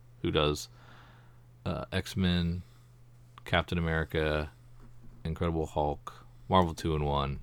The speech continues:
and Venom. So I would probably vote for the guys that did the most work. <laughs> So, you know, nothing's, uh,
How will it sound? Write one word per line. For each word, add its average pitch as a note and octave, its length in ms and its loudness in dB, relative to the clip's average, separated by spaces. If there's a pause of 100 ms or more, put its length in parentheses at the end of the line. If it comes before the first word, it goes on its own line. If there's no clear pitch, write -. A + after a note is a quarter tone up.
(140)
and B1+ 200 -8
Venom. - 420 -8 (1400)
So F2 360 6 (260)
I F3+ 140 10
would G#2 360 8
probably G2+ 520 8
vote F#2 300 10
for G2 100 2
the F#2+ 140 6
guys F#2 400 8
that G2 160 4 (260)
did G2 160 10
the G2 80 6
most F#2 340 6
work. - 280 -8 (760)
<laughs> A2+ 60 2 (1000)
So, G#2 400 4 (400)
you A2+ 80 8
know, A#2 80 12
nothing's, A#2 480 10
uh, A2 180 8